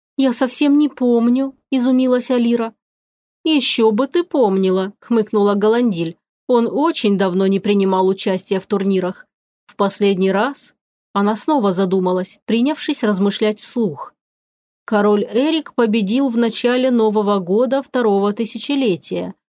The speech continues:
Да, точно, он выбрал королевой жену. А потом... потом он больше не участвовал». «А что с ней случилось?»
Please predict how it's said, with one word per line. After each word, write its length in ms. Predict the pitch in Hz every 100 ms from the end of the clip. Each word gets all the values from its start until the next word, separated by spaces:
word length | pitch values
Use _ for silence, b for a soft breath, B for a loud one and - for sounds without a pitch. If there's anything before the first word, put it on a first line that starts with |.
| _ _ _
Да, 340 | 254 262 220 185
точно, 600 | - 240 180 - 196 185
он 240 | 247 254
выбрал 420 | 220 285 269 311
королевой 680 | 294 254 240 233 262 240 233
жену. 600 | 196 226 247 214 160 196 - _ _ _ _
А 140 | 196
потом... 720 | - 180 185 240 294 285 180 170 _ _ _ _
потом 520 | - 175 - 214 311
он 220 | 330 311
больше 400 | 208 196 220 -
не 160 | 262 254
участвовал». 960 | 277 - - 147 - 185 180 180 180 180 _ _ _ _ _ _ _ _ _
«А 240 | 233 220 214
что 260 | - 359
с 100 | 339
ней 140 | 262 233
случилось?» 800 | - 233 208 220 226 302 -